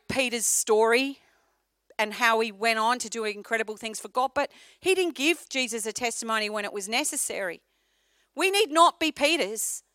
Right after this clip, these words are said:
where we're frightened of the world around us, that we're not politically correct when we talk about Jesus.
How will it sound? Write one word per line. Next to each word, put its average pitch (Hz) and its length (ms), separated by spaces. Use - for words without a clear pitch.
where 285 180
we're 285 140
frightened 339 360
of 285 100
the 320 60
world 285 240
around 262 340
us, 220 120
that 262 200
we're 269 100
not 294 280
politically 320 640
correct 262 800
when 302 160
we 339 100
talk 392 320
about - 340
Jesus. 415 760